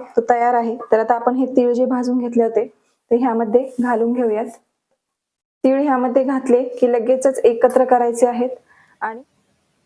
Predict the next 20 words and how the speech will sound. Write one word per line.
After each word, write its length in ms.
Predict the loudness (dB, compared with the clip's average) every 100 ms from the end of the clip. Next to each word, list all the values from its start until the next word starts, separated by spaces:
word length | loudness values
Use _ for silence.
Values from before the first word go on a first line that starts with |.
| _ _ _ _ 0
तर 100 | 2
आता 280 | 2 -2 -8 -12 _
ह्या 200 | -2 -2
ठिकाणी 480 | -2 -4 -2 -4 -4 -10 _ _ _ _
मी 180 | -12 -10
किचनचा 480 | -8 -10 -8 -8 -8
जो 140 | -6 -6
ओटा 300 | -4 -6 -6
आहे 240 | -8 -8 -12 _
तो 60 | -14
स्वच्छ 300 | -12 -12 -16
करून 380 | -14 -10 -8 -8
घेतलेला 340 | -8 -8 -6
आहे 200 | -6 -8
आणि 200 | -8 -10
त्याला 160 | -12 -14 -16
तूप 240 | -18 -12
लावून 260 | -8 -6 -6
घेतलेलं 400 | -8 -12 -10 -10
आहे. 220 | -10